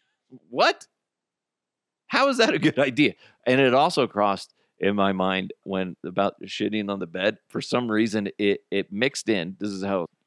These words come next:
weird my brain is. Nicolas Cage in in National Treasure when he's like, "I'm gonna steal the Declaration of Independence." If, like, she said it like Nick Cage, <laughs> she's like,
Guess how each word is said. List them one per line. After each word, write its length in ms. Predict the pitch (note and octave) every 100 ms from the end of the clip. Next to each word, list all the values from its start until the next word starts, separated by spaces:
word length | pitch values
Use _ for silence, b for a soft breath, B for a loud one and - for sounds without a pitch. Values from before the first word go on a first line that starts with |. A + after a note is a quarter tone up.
| -
weird 320 | G2 G2+ F#2+
my 140 | F2
brain 320 | E2 F#2+ A2 G2+
is. 260 | E2 E2 - b b b
Nicolas 580 | - C3 E3 C3+ C3 A#2
Cage 540 | - C3 B2+ A2+ F#2 -
in 460 | - A2 G#2 G2+ G2 _ _ _ _ E2+
in 520 | G2+ F#2+ F#2 F2 E2+ - _ _
National 500 | F#2+ A2 G#2+ A#2 G2+
Treasure 500 | E2+ - A2 G2 F2+ -
when 180 | F#2+
he's 200 | F#2+ F#2
like, 200 | F2 E2 - _ _ _
"I'm 100 | F#2
gonna 220 | F#2 G#2+ E2+
steal 360 | - - F#2
the 120 | E2
Declaration 800 | D2 D#2 D2+ - C#2 C#2 C2 C2
of 100 | B1+
Independence." 760 | C2+ C2+ - - - _ - - _ _ _ _ -
If, 280 | G2+ F2+ _ _ -
like, 220 | C3+ A#2
she 260 | - C3+
said 320 | C3 - C#3 B2+
it 160 | C#3+
like 260 | B2+ G#2 G#2
Nick 240 | B2 -
Cage, 560 | - C3 B2+ C#3 - -
<laughs> 240 | - - -
she's 320 | - - -
like, 280 | - G2+